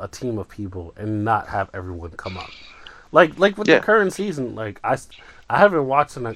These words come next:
Speaker 1: in, like, a few weeks, but we're, we're de-, we're well into, like, I was well, I'm well into the twenties,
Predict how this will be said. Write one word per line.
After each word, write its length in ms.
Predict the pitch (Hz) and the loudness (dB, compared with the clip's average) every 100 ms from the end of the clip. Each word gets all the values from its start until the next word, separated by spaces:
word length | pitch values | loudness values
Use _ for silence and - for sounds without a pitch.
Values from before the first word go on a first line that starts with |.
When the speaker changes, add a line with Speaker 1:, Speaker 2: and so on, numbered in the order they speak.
| 104 | -10
Speaker 1:
in, 240 | 104 104 | -10 -8
like, 140 | 95 | -10
a 60 | 92 | -12
few 220 | - 107 | -12 -12
weeks, 440 | 95 139 117 - - | -8 -6 -8 -10 -10
but 380 | 110 107 95 - - - - - - - - - - - - | -4 -2 -2 -8 -20 -20 -20 -20 -20 -20 -20 -20 -20 -20 -12
we're, 400 | 131 113 135 160 104 135 | -8 -4 0 0 -2 -12
we're 340 | 110 107 147 | -12 -6 -4
de-, 220 | 151 147 160 | 0 -2 -2
we're 400 | 131 165 143 185 | 0 0 2 2
well 240 | 151 175 | 6 6
into, 180 | 156 151 | 4 0
like, 160 | 156 147 - - - | -2 -2 -8 -2 6
I 100 | 185 | 6
was 180 | 151 | 6
well, 280 | 127 127 123 | 2 0 0
I'm 140 | 117 143 | -4 -2
well 200 | 139 131 | 0 -2
into 180 | 113 113 | -4 -8
the 100 | 104 | -10
twenties, 600 | - 127 113 85 85 - | -8 -6 -6 -8 -12 -18